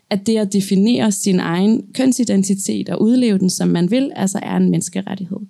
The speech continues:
Så det var sådan ganske kort om, hvorfor vi er på den her bane. Øhm, så kunne jeg godt tænke mig at, øh,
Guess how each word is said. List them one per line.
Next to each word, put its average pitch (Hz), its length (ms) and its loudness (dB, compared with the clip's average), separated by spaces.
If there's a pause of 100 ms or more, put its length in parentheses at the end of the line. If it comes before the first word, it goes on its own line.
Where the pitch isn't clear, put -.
(260)
Så - 120 -10
det 285 100 2
var 240 120 2
sådan 202 420 0
ganske 196 340 -2
kort 190 300 -2
om, 180 120 0
hvorfor 170 260 -2
vi 190 200 0
er 165 180 -2 (480)
på - 80 -8
den - 180 -2
her 175 100 0
bane. - 440 -4 (480)
Øhm, 185 540 2 (500)
så 262 120 -2
kunne 277 100 0
jeg 233 80 0
godt 214 160 -4
tænke 233 280 2
mig 233 180 4 (100)
at, 170 320 0
øh, 175 200 0